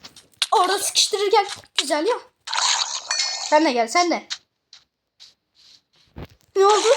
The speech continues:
Ne oldu? Ben seni sıkıştırdım. Ben seni sıkıştırdım. Barut verdi. Ulan şerefsizleri.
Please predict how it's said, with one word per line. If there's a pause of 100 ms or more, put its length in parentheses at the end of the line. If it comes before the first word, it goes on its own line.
Ne
oldu?
Ben
seni
sıkıştırdım. (260)
Ben
seni (100)
sıkıştırdım. (960)
Barut
verdi. (3750)
Ulan
şerefsizleri.